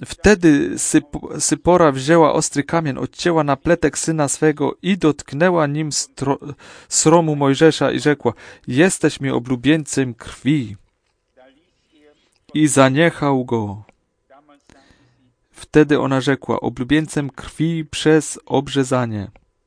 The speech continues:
To wszystko należy razem. To wyprowadzenie,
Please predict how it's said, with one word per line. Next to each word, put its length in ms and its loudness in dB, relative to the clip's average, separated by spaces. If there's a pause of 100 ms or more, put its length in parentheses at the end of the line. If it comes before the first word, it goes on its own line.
(2750)
To 120 0
wszystko 420 -2
należy 340 -2
razem. 440 -4 (1200)
To 340 0
wyprowadzenie, 1080 -2